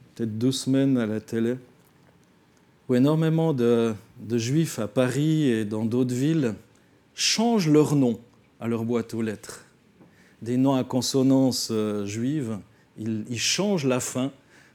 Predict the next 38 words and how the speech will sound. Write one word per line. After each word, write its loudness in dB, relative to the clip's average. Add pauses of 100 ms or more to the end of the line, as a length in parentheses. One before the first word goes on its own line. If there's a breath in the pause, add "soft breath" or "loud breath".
pour -16
que -14
ça -10
fasse -4
français -4
ou 0
germanique -2
ou -2
que -4
sais-je, 0 (880 soft breath)
parce -6
qu'autrement -2
leur 2
boîte 0
aux 2
lettres 0
est -4
massacrée, -4
leur -2
porte -4
est -6
massacrée, -2
on 0
tag -2
à -2
leur -4
porte -10
sale 0
juif, 2
et -6
cetera, -6
et -6
cetera. -10 (540 loud breath)
Et 2
ce 4
texte 6
dit, 6
mais 4